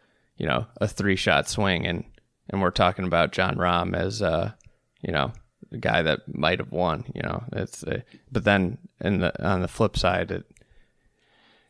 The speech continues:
he, I mean, if he gets that up and down, he, I mean, you, that's the thing with Rahm is his patience and maturity on the course need to get a little better. 'Cause it just doesn't seem like,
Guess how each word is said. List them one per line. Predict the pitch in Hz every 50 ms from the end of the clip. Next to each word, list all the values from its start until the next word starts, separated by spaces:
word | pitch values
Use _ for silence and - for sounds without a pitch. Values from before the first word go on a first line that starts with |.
| _ _ _ _ _ _
he, | - 139 147 156 - - - - -
I | 143
mean, | 143 143 131 127 127
if | - 135 127
he | - 151 143
gets | 139 135 123 -
that | 139 123 113
up | 113 110 -
and | - 107 104
down, | 95 107 107 104 101 101 101
he, | 110 117 113 98 - -
I | 85 104 110
mean, | 110 113 98 101
you, | 107 113 120 113 -
that's | - 117 - - 135 147 151 -
the | - 127
thing | 110 123 120 117
with | 113 107 107 -
Rahm | - 101 107 107 104 104 101 101
is | 101 98
his | 107 107 104 98
patience | - - 113 104 101 - - 107 101 101 - -
and | 113 104 95 95 92 -
maturity | - 110 110 - - - 110 107 104 101 104 101
on | 101 98 98
the | 98
course | - - - 104 107 101 - - -
need | 110 104 104 95
to | 101 95 95 110 113 - - - _ _ _
get | - 110 107
a | 107
little | 104 101 98 101
better. | 98 104 101 98 98 101
'Cause | - - 127
it | 139 139 139
just | 175 190 185 -
doesn't | 185 180 165 156 165 139
seem | - - 135 127 123 120
like, | 113 110 107 -